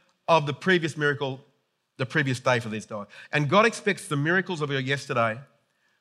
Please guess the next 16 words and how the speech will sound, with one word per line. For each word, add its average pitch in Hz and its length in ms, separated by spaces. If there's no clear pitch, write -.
to 156 100
mature 185 540
your 151 220
view 143 360
of 127 100
what's 135 180
possible 131 480
today. 127 380
That's 180 240
a 170 40
seed. 185 520
That 185 180
miracle 170 580
is 147 180
his 202 180
investment 180 640